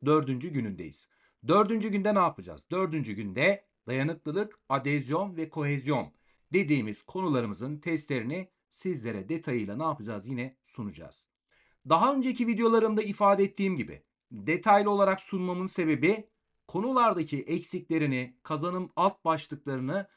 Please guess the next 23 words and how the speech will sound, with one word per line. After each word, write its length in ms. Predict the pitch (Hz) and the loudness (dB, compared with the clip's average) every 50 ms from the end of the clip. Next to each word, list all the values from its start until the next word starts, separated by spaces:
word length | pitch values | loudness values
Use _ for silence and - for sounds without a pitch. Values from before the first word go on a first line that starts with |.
| _ _ _ | _ _ _
net 360 | - 110 139 190 220 220 - - | -4 -2 0 0 0 -2 -2 -2
bir 120 | 151 139 | -2 -2
şekilde 500 | 135 - - 123 - - 110 95 101 101 | 0 -2 -6 -8 -8 -8 -8 -8 -8 -8
görüp 440 | 90 - - 165 170 165 180 180 _ _ _ _ _ - | -6 -4 -2 0 2 2 0 0 _ _ _ _ _ -6
bunları 560 | 113 151 196 190 175 151 139 160 185 180 170 _ _ _ _ | -4 -2 -2 -2 -2 -4 -4 -4 -4 -4 -6 _ _ _ _
analiz 360 | 147 143 139 123 113 143 139 | -2 -2 -2 -2 -2 -4 -4
etmen 300 | 123 113 - - - 117 | -4 -6 -6 -8 -10 -12
için. 240 | 87 71 - - - _ _ _ _ _ _ _ _ - _ _ | -12 -12 -16 -18 -20 _ _ _ _ _ _ _ _ -20 _ _
Şimdi 580 | - - - 285 294 269 226 233 240 226 - _ _ _ _ | -14 -6 -4 -2 2 2 4 4 2 0 -4 _ _ _ _
hemen 360 | - 240 233 185 127 87 - _ _ _ _ _ _ - | 4 4 6 6 4 2 -2 _ _ _ _ _ _ -6
ilk 200 | 233 240 202 - | -6 -6 -4 -6
sorumuzun, 640 | - - 196 175 156 135 110 98 82 82 73 71 _ _ - | -4 -4 -2 0 0 -2 -2 -6 -8 -12 -18 -20 _ _ -2
dayanıklılık 600 | 151 190 196 190 185 156 147 170 170 180 151 - | 0 0 0 0 -2 -4 -4 -4 -4 -4 -2 -2
testimizin 680 | 165 143 - - - 113 104 104 107 156 190 180 - _ | -2 -2 -2 -4 -6 -8 -8 -6 -6 -6 -6 -6 -8 _
ilk 200 | 214 220 214 220 | -6 -6 -6 -6
sorusunun 460 | - - 143 117 110 - 113 101 98 | -4 -2 -2 -2 -4 -6 -8 -8 -6
çözümüyle 500 | - - 208 190 147 139 113 107 98 92 | -2 0 0 0 0 -2 -4 -4 -6 -8
şöyle 320 | - - 208 202 165 139 147 | -6 -2 -2 0 0 0 -2
bir 260 | 196 233 - - - _ _ _ _ _ | -2 -4 -6 -8 -14 _ _ _ _ _
başlayalım 680 | - - 160 190 208 208 - - 190 185 180 180 180 175 | -6 -2 0 2 2 0 0 0 0 2 2 0 -2 0
diyorum 380 | 160 160 160 165 185 185 165 _ _ - | 0 0 0 0 -2 -4 -8 _ _ -2
kıymetli 560 | - 180 160 135 123 - - 143 143 143 - _ - | 0 2 2 2 0 -2 -4 -6 -6 -6 -8 _ 0
arkadaşlar. 680 | 135 127 107 - 95 87 76 - - 69 57 - - | 0 0 0 -2 -8 -12 -12 -14 -14 -16 -16 -16 -20